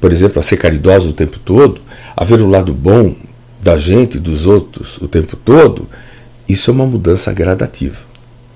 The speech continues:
Mas o divino, neste processo,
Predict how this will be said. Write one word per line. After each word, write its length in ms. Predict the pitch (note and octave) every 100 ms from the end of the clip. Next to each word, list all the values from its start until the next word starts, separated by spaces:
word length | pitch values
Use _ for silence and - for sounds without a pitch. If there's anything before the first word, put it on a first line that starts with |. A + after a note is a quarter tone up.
| - -
Mas 200 | F2 F#2
o 60 |
divino, 500 | F#2+ F2+ G2 D#3+ - - - - - - - - -
neste 500 | F#2 A#2 F#3+ G3+ -
processo, 800 | - G2 E2 - C#3 - -